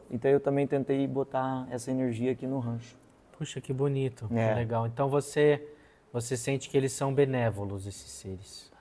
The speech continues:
Speaker 1: Ah, com certeza.
Speaker 2: Aham.
Speaker 1: Com certeza. Acho que se não, não o fosse,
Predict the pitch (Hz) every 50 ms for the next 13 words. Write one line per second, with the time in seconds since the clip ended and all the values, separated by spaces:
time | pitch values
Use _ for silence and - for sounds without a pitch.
0 | - _ _ - - - - - 101 92 90 98 95 95 95 98 101 92 87 90
1 | - - - 101 98 - - - 92 - - - - - - - - 110 104 98
2 | 101 98 101 - - 113 127 127 - - 107 101 - - 90 92 92 95 95 -
3 | 104 - - 104 - - 113 110 107 113 131 123 123 - - 110 104 110 123 131
4 | 131 117 - - 92 117 147 - - - 98 -